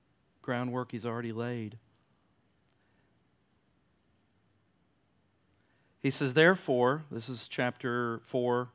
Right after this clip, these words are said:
fourteen, "Therefore, since we have a great high priest who has ascended into heaven, Jesus, the Son of God, let us hold firmly to the faith we profe-, profess.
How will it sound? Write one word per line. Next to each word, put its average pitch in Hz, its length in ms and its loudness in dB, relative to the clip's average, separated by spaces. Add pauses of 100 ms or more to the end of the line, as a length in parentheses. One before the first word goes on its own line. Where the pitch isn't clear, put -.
fourteen, 117 640 -6 (440)
"Therefore, 143 600 8
since 135 320 -2
we 135 140 2
have 139 180 4
a 131 60 2
great 127 320 4
high 156 180 0
priest 143 600 0 (460)
who 143 120 2
has 123 160 2
ascended 131 560 4
into 160 180 2
heaven, 147 520 2 (880)
Jesus, 139 440 2
the 123 120 -2
Son 127 280 2
of 151 120 0
God, 131 440 4 (600)
let 123 160 8
us 135 100 2
hold 143 240 6
firmly 151 720 4
to 156 160 0
the 156 80 0
faith 131 380 2
we 139 100 2
profe-, 156 480 -4
profess. 214 640 -8